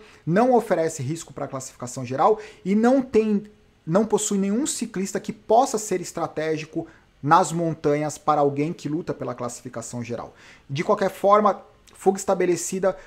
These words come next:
com seis ciclistas. Esse era o momento que eu fiz esse print, porque tem o, o ciclista da A G dois R, ele tá bebendo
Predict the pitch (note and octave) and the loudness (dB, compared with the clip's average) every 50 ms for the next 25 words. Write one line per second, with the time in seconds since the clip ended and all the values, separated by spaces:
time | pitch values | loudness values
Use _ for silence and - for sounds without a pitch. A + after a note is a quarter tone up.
0 | - - _ - F3+ F3+ D#3 - - - - F3+ F3+ F3+ F#3+ F#3+ - - - - | -20 -20 _ -6 -4 -4 -4 -4 -6 -6 -4 0 0 0 0 -2 -4 -10 -14 -16
1 | _ - - - - - D#3+ - - D#3 E3 F3+ F#3 - - D3+ C#3 - - - | _ -16 -14 -10 -8 -8 -8 -8 -6 -6 -4 -4 -6 -4 -4 -4 -4 -4 -8 -14
2 | _ _ _ _ _ _ _ _ _ _ _ _ _ _ _ _ _ F3 G3 F#3+ | _ _ _ _ _ _ _ _ _ _ _ _ _ _ _ _ _ 2 2 4
3 | - G#3 G3 F#3 E3+ E3+ E3 D#3 D3+ D#3 D#3+ D#3 D#3 D#3 C#3+ - - - - D3 | 4 2 2 2 2 0 0 0 0 -2 -2 -2 -4 -4 -6 -6 -8 -2 -2 0
4 | C#3+ C#3+ - C#3+ C#3 C3 C#3+ C#3 - - B2 - - E3 F3 E3 - - - - | 0 0 -4 -6 -6 -6 -6 -8 -8 -10 -10 -8 -6 -6 -6 -6 -8 -10 -12 -12
5 | C3+ C#3 D#3+ D3+ D#3 - E3 D#3+ D#3+ E3 D#3+ - - - - - _ _ _ - | -8 -8 -8 -8 -6 -6 -6 -4 -4 -6 -8 -12 -16 -20 -20 -20 _ _ _ 0
6 | D3 D3+ C#4+ C#4 C4+ C4+ C4+ C4 C4 C3 C3 - - - _ _ _ _ _ _ | 0 2 2 0 0 -2 -4 -4 -6 -6 -8 -8 -10 -14 _ _ _ _ _ _
7 | - D3+ D3 - D#3 - D#3+ - - C#3+ D3 C#3+ C#3+ C3+ B2 D3 C#3 C#3+ C#3+ C#3 | -8 -8 -6 -6 -6 -6 -6 -6 -4 0 2 2 2 2 0 -2 0 0 0 0
8 | C3 B2 D#3 F3 F3+ D#3+ D3 C#3 - D3+ D3 D3+ D3 D#3+ D3 C#3+ D#3 D#3+ C#3+ C#3 | 0 0 0 0 0 0 -2 -4 -6 -4 -4 -2 -2 -2 -2 -2 -4 -2 0 0
9 | C#3+ D3 E3+ G3+ D4+ - | 0 0 -4 -6 -8 -10